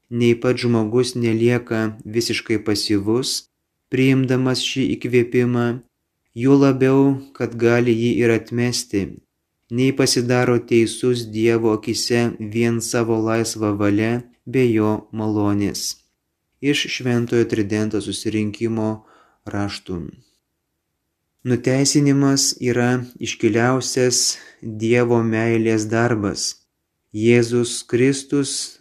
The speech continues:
apreikštas ir šventosios dvasios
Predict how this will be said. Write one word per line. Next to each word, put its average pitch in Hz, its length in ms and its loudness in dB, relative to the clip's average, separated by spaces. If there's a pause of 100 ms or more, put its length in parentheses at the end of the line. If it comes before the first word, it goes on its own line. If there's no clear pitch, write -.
apreikštas 120 880 -2
ir 117 100 2
šventosios 110 880 0
dvasios 113 640 0